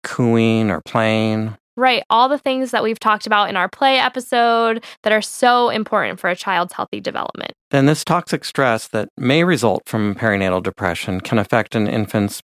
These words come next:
Speaker 1: brain development.
Speaker 2: Yeah, and cause problems with family relationships and relationships down the line.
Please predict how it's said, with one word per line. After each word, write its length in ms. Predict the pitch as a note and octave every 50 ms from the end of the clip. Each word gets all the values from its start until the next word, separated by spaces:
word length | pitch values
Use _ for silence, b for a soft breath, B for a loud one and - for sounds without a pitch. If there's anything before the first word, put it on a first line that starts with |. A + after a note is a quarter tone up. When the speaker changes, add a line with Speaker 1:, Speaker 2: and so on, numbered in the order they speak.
| _ -
Speaker 1:
brain 220 | D3 E3+ G3 F#3+
development. 640 | A2+ G2 F#2 - - - - - - - - - - _ _ _ _ _ -
Speaker 2:
Yeah, 260 | B3 C4 C#4 B3+ -
and 260 | - A#3 A#3+ B3+ C4+ -
cause 280 | - C4 B3 A#3+ -
problems 520 | - - G#3+ G3+ G#3 G#3+ G#3+ G#3+ A3 G#3+ -
with 140 | G#3+ G3+
family 340 | - - G#3+ G#3 G3+ G3+ G3+
relationships 840 | G3 G3+ G3+ G3+ G3+ G3 - - G3+ G3 - - - G3+ - - -
and 100 | G#3 G#3 G3
relationships 600 | G3+ G3+ G3+ F#3+ - - G#3 G3 - - G#3 -
down 220 | - - - - -
the 80 | -
line. 380 | - - - - - - A3